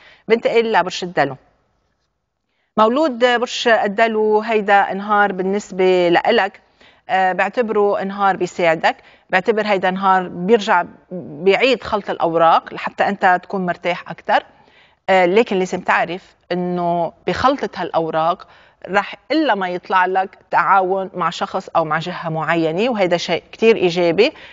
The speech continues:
كتير مهم بالنسبة لإلك، ولازم تقتنص الفرصة لحتى تحط إيدك بإيد شخص أو مجموعة معينة.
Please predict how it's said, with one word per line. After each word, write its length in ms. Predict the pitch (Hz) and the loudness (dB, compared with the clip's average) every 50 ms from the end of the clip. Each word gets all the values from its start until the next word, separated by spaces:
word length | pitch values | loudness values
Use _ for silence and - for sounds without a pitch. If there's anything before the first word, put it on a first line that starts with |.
| - - | -6 -4
كتير 320 | 180 175 - - 214 202 | -4 0 4 4 4 4
مهم 200 | 190 185 190 170 | 2 0 -2 -4
بالنسبة 360 | 160 165 170 165 - - - 156 | -4 -4 -6 -8 -8 -8 -6 -4
لإلك، 480 | 156 - - 175 190 202 202 - - - - _ _ | -2 0 2 4 4 4 2 0 -8 -20 -20 _ _
ولازم 600 | - 170 175 190 208 208 196 - 196 196 196 196 190 _ _ | -2 0 2 4 4 2 2 0 -2 -2 -2 -4 -6 _ _
تقتنص 600 | - 190 170 - - 277 311 311 254 185 170 - - _ | -8 -8 -8 -2 0 2 2 2 0 -4 -8 -12 -10 _
الفرصة 520 | - 160 156 - - 165 - - - 143 143 - - - _ _ | -8 -8 -6 -8 -10 -10 -10 -8 -8 -8 -8 -8 -12 -20 _ _
لحتى 360 | - 180 - - - - - 180 | -8 -4 -2 -2 -2 -4 -6 -8
تحط 200 | - - 214 - - | -8 -10 -12 -10 -8
إيدك 440 | - 202 196 175 185 180 185 - - _ | -6 -6 -2 0 0 -2 -2 -4 -10 _
بإيد 480 | - 175 175 175 - - 190 190 190 180 - _ _ _ _ _ | -10 -8 -8 -6 -4 -2 0 0 0 -2 -6 _ _ _ _ _
شخص 440 | - - 214 - - 165 165 - - - - | -8 -6 -6 -4 -4 -6 -8 -8 -4 0 0
أو 100 | 185 185 | 2 2
مجموعة 520 | 175 165 165 160 170 175 170 160 160 160 | 0 -2 -4 -4 -4 -4 -2 -2 -4 -4
معينة. 560 | 156 156 147 139 139 147 143 139 135 143 143 | -6 -6 -4 -4 -2 -2 -2 -4 -4 -6 -8